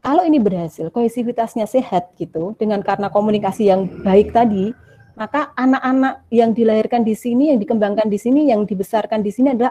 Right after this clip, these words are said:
anak-anak yang dia hangat, dia senang bersosialisasi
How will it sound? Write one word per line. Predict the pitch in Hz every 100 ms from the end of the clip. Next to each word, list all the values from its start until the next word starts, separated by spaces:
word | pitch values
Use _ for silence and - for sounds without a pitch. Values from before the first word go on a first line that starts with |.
| 240
anak-anak | 233 - 233 247 240
yang | 233 220 220 - -
dia | 196 226 240
hangat, | 190 220 220 240 - _ _ _ _ _ _ _ _ _ _ _ _ _ _ -
dia | 220 226 214
senang | 247 233
bersosialisasi | 208 208 233 226 240 220 220 233 208 269 339